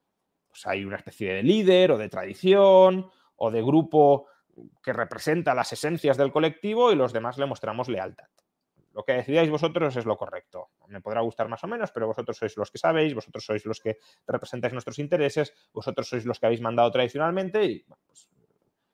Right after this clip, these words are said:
yo quiero esto, tú quieres lo otro, que decida el,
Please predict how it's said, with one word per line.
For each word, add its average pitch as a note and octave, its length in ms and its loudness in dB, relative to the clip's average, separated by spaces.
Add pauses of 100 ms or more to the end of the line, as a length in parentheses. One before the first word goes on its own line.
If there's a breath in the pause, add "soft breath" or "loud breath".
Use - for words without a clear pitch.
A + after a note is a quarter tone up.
(220)
yo A#2+ 220 -4
quiero C3+ 180 2
esto, E3+ 180 0
tú B2+ 120 -8
quieres C3+ 180 2
lo D3+ 120 2
otro, F#3 340 2 (120)
que B2 100 -2
decida C3 320 2
el, B2 200 0